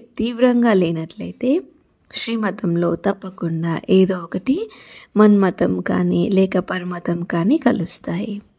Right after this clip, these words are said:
మన్మతం అనగా అల్పజ్ఞ ఆత్మ సంస్కారంగా, ఆ సంస్కారం అనుసారంగా ఏ సంకల్పం ఉత్పన్నమవుతుందో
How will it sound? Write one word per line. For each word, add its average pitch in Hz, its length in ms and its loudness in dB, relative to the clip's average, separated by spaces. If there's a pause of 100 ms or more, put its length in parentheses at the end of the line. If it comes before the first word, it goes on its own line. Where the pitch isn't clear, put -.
(460)
మన్మతం 269 560 4
అనగా 285 380 2 (480)
అల్పజ్ఞ 190 640 0 (140)
ఆత్మ 185 400 -4
సంస్కారంగా, 175 960 -4 (720)
ఆ 196 80 2
సంస్కారం 196 680 -2
అనుసారంగా 175 760 -4 (500)
ఏ 226 140 6
సంకల్పం 262 760 -2
ఉత్పన్నమవుతుందో 180 1080 -6